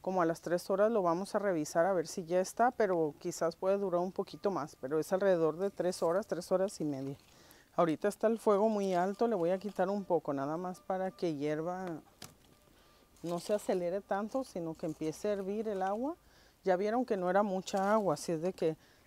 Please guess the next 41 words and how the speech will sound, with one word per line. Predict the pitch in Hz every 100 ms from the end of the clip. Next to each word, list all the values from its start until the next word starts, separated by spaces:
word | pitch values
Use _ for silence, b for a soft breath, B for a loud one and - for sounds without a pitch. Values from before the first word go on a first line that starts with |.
| b b
aquí | 247 - 170
se | -
va | 202
a | 202
notar | 220 220 208
cuando | 226 190 170
el | 160
vapor | 151 151 175 180
empiece | 208 202 240
a |
salir, | 240 233 240 262
le | 240
vamos | 180 175 196 220
a |
dejar | 196 - 185 190
un | 196
fuego | - 180 196
bajito, | 185 156 165 - 143
le |
voy | 131 147
a | 165
quitar | 175 - 147 151
leña. | 151 139 127 - - _ - - - - - B B B B
Si | -
pueden | 185 175 170 180
ver, | 185 185
miren, | 185 165 147
ahí | 147 156
ya | 156 175
está | -
empezando | 202 196 196 180 175
a | 208 208
vaporizar, | 190 165 143 139 190 254 - - B B B B B
quiere | - 160
decir | 175 170 170
que | - 175
el | 165
agua | 147 156
ya | 160 143
está | 135 156
hirviendo. | 151 156 165 165 147